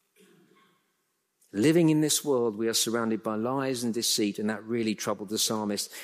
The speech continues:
and that is why he prayed, verse one, "In my distress I called to the Lord,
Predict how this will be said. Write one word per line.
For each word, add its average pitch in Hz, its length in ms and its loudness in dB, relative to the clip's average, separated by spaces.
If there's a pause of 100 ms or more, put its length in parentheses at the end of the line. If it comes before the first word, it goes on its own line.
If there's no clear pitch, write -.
(140)
and 107 160 0
that 110 200 -4
is 104 140 -8
why 101 220 -2
he 98 100 -4
prayed, 101 480 -4 (920)
verse 101 360 0
one, 101 340 -2
"In 131 280 -2
my 120 220 0
distress 117 580 -2
I 107 140 -4
called 117 360 -4
to - 120 -4
the 110 100 -2
Lord, 104 460 -4